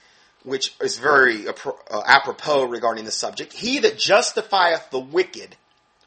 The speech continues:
which is what they're doing when they would hold events like this. "He that justifieth the wicked,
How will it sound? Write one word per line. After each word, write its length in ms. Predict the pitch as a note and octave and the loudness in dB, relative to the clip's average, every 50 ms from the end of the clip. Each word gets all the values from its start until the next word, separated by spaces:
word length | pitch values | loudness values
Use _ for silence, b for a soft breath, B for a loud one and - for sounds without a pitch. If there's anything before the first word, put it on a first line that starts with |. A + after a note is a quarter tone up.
| _ _ _ | _ _ _
which 140 | - B2+ - | -10 -8 -6
is 140 | C3+ - E3 | -6 -2 4
what 200 | F#3+ A3+ A#3 A3+ | 4 4 4 6
they're 160 | G#3 F3 - | 2 0 2
doing 340 | - A#3 B3 A3+ G3 F3 E3+ B B B | 4 4 6 6 4 2 0 B B B
when 140 | E3+ F3 E3+ | -2 0 4
they 120 | E3 D#3+ | 4 4
would 140 | E3 E3 - | 4 4 2
hold 240 | - G#3 G#3 G3 E3+ | 4 4 4 4 2
events 300 | C#3+ E3 E3+ F3 - - | 2 2 2 0 0 -4
like 260 | C3 G#2 F2+ - - | -6 -8 -10 -10 -14
this. 400 | F#2+ F#2 D#2 - - - - - _ _ _ _ _ _ _ B B B B B | -16 -16 -14 -14 -14 -14 -16 -20 _ _ _ _ _ _ _ B B B B B
"He 160 | - A3+ A#3+ | -4 -2 0
that 160 | F#3+ E3 C#3+ | 0 0 0
justifieth 680 | C3 - G3 G#3+ - - C4 B3 - A#3 A#3 A3+ A3+ | 2 4 4 4 4 2 -2 2 4 6 6 6 4
the 60 | G#3+ | -2
wicked, 420 | F3 D#3 E3 E3 - - A#2 G2+ | -6 -6 -6 -8 -8 -8 -12 -12